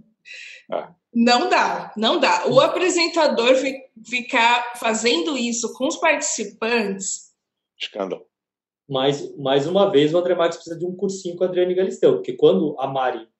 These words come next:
Speaker 3: Matarazzo tava morrendo de medo dos animais, a Adriane Galisteu fez o quê? "Nossa, mas por que você tá com medo?" A pessoa tava apavorada,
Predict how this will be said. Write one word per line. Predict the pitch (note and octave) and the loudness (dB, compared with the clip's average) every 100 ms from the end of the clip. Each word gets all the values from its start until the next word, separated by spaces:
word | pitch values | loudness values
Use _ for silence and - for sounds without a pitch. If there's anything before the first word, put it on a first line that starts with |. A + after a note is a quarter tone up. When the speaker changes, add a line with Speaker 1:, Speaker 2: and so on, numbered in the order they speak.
| _ | _
Speaker 3:
Matarazzo | B2 C3+ B2+ B2 - | -6 0 4 2 4
tava | C3 C3+ | 2 2
morrendo | B2+ C#3 F3 | 0 0 -2
de | E3 | -2
medo | D3 D3+ | -4 -2
dos | - | 0
animais, | C3+ C3 D#3 E3 - - | 0 2 0 0 -4 -2
a | |
Adriane | F#3 F#3+ F#3 | 6 6 6
Galisteu | E3+ - - | 2 2 2
fez | F3+ E3+ | 2 -2
o | |
quê? | - C3+ - _ _ _ | -2 -2 -2 _ _ _
"Nossa, | G3+ B3 | 0 2
mas | F3+ C3+ | 0 -2
por | - D3+ | -2 -4
que | C4 | -2
você | D4 C#4+ | -2 0
tá | G#3+ | -2
com | - | 0
medo?" | F#3+ C#3+ - - _ _ _ - - C#4+ A#3+ E4+ F#4 - | 2 2 2 -8 _ _ _ -20 -2 -2 0 -2 -2 0
A | |
pessoa | C4+ E4+ | 0 2
tava | E4 D#4 F#4 F4+ - - | 4 6 4 2 -10 0
apavorada, | D4 C#4+ D#4 B3+ E3 G3+ D3 C3 | 2 6 6 8 8 4 4 2